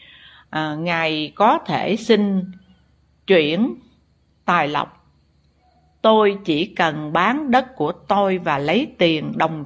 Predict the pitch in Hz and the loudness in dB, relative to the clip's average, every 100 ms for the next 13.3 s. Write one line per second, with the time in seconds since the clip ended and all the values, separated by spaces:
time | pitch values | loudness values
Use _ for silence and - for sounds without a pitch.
0 | - 175 165 151 139 135 - _ _ _ | 0 2 2 -2 -8 -10 -20 _ _ _
1 | _ _ _ _ 165 147 175 - 269 349 | _ _ _ _ -4 -2 -4 -2 -2 -2
2 | - 214 196 175 180 - 147 190 208 190 | -2 0 0 -4 -8 -2 0 0 -2 -4
3 | - 233 220 202 - 143 98 233 285 170 | -2 0 2 0 -2 -2 -2 -4 -2 -2
4 | - 220 220 151 - 156 143 139 143 135 | -4 -2 -2 -2 -6 -6 -6 -6 -4 -4
5 | 170 170 208 226 226 _ - 131 107 139 | -6 -6 -6 -8 -8 _ 0 0 0 -6
6 | 143 107 127 - - - _ - 254 285 | -6 -6 -10 -16 -20 -20 _ -2 -2 -2
7 | - 269 311 - - 202 180 196 185 190 | -2 0 0 -4 -4 -4 -2 -2 0 0
8 | 196 180 180 - - 185 - 208 240 233 | 0 -2 -8 -6 -4 -6 -2 0 2 0
9 | 160 147 - - _ _ _ _ _ _ | 0 -2 -8 -20 _ _ _ _ _ _
10 | _ 147 147 143 147 - _ - 185 165 | _ -6 -4 -4 -6 -14 _ -2 2 2
11 | 147 147 120 117 156 - 180 226 233 208 | 0 -4 -4 -4 -10 -6 2 6 6 4
12 | - 208 233 311 202 120 117 147 147 175 | -2 0 2 2 0 -2 -4 -6 -8 -4
13 | 202 180 | -4 -4